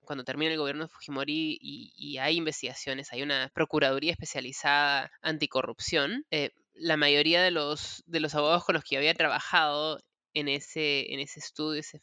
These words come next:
esa firma, terminan siendo miembros de la procuraduría. Entonces, yo había visto cómo trabajaba gente así y me parecía, eh, increíble, ¿no?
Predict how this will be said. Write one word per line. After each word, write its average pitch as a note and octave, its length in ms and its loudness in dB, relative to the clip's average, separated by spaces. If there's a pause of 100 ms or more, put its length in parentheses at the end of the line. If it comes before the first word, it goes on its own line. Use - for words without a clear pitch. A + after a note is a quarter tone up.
esa - 180 -16
firma, D#3+ 400 -4 (320)
terminan F3 400 6
siendo E3 340 0
miembros D#3 280 -2
de E3 60 -6
la C3+ 80 2
procuraduría. C#3+ 600 -2 (140)
Entonces, D3+ 840 -2 (480)
yo G3 180 8
había G#3+ 200 10
visto G#3+ 240 4
cómo G#3 220 4
trabajaba D#3+ 480 2
gente F3 240 -4
así F3 480 -2
y C#3+ 40 -4
me C#3 120 -4
parecía, E3 840 -2 (580)
eh, E3 260 -4
increíble, F3+ 880 4
¿no? G#3 400 -8